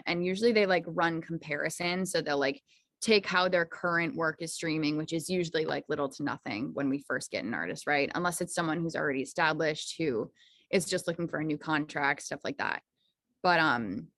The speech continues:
he'll take that and then do, like, comparable analyses of artists that are similar, that they think are similar, see what they're doing, and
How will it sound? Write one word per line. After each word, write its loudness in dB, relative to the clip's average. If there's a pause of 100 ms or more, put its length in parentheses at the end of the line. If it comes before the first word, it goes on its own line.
(600)
he'll 4
take 2
that 6
and 0
then 2
do, -2
like, 0
comparable 0
analyses 0 (140)
of 0 (640)
artists 4
that 4
are 0
similar, 4
that -2
they 2
think -4
are 0
similar, -2
see -6
what -6
they're 8
doing, 0 (760)
and 2